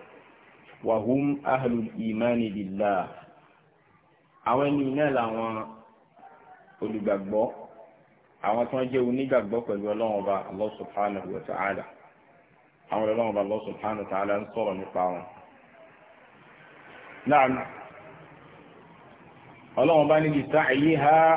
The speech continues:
radiyah. Li sa'yiha radiyatun." Ọlọ́run Ọba láwọn tá à ń sọ yìí, "Li sa'yiha radiyah." Ọlọ́run Ọba ní wọ́n yọ́nú sáwọn iṣẹ́ wọn tí wọ́n ṣe nílé ayé.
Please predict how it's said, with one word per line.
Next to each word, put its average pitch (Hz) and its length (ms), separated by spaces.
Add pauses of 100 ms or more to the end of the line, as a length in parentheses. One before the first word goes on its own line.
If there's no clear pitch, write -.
(160)
radiyah. 131 960 (800)
Li 110 160
sa'yiha 151 760 (300)
radiyatun." 120 840 (1900)
Ọlọ́run 196 220
Ọba 180 180
láwọn 180 300
tá 165 120
à 151 40
ń 127 100
sọ 127 180
yìí, 107 200 (320)
"Li 120 220
sa'yiha 151 840 (160)
radiyah." 120 560
Ọlọ́run 147 280
Ọba 143 180
ní 147 140
wọ́n 160 300
yọ́nú 127 380
sáwọn 131 340
iṣẹ́ 117 400
wọn 110 140
tí 113 100
wọ́n 120 140
ṣe 113 200 (600)
nílé 123 260
ayé. 120 240